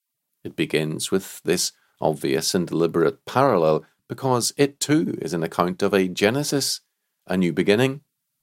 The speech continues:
As Paul states it, quote, "If any man be in Christ, he is a new creature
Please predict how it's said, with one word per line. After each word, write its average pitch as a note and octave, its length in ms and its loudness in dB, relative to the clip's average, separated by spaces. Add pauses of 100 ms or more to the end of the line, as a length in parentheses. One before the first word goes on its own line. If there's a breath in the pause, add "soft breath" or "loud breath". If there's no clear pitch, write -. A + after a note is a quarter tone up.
(440)
As - 140 -12
Paul C2 220 -2
states - 400 0
it, C#2 160 -2
quote, D#2+ 240 2 (840)
"If B2+ 440 4
any D#3 340 6
man A#2+ 400 4
be G#2+ 240 4
in B2+ 140 2
Christ, F2+ 560 0
he G2+ 300 0
is - 200 -6
a F2+ 60 0
new F#2 260 0
creature B2 580 2